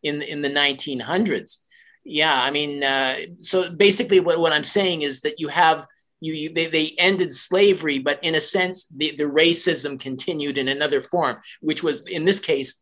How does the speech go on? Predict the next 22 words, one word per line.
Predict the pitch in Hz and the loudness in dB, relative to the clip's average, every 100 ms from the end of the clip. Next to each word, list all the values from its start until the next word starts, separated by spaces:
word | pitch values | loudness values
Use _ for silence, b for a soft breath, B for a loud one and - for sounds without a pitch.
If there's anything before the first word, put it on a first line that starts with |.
| - | -8
a, | 160 160 | -8 -8
a | 165 | -6
kind | 180 165 | -2 -2
of | 147 | 0
a | |
scientific, | - - 170 160 147 - 185 175 131 - _ _ _ _ - | 0 2 4 2 0 -2 -2 0 -2 -2 _ _ _ _ -6
uh, | 127 120 107 98 67 _ _ - | 0 2 0 -2 -8 _ _ -2
understanding | 165 147 135 - 151 151 147 98 - _ b b | 0 2 0 2 4 4 2 -4 -6 _ b b
that | 135 127 | -2 2
they | 131 127 131 _ - | 2 2 -4 _ -8
translated | - 190 180 180 - 139 135 131 | 0 4 4 2 2 0 2 -2
incorrectly | 160 165 - 147 156 - 120 113 b b _ - | -2 -6 -2 -2 -2 -4 -8 -8 b b _ -2
as, | 143 139 139 | 0 0 0
uh, | 123 120 - 143 | 0 -2 -6 -6
justifying | 120 156 - 139 - 147 127 117 120 123 139 | 0 2 2 -4 -2 -2 0 -2 -4 -12 -4
this | 131 - | -4 -4
kind | 151 135 131 | -2 0 0
of | 110 | -4
imperialism, | 139 123 - 160 151 113 104 95 85 104 | -10 -12 -6 -2 -2 -2 -4 -12 -16 _
if | - | -10
I'm | 101 | -10
correct. | 101 117 87 - | -10 -10 -10 -10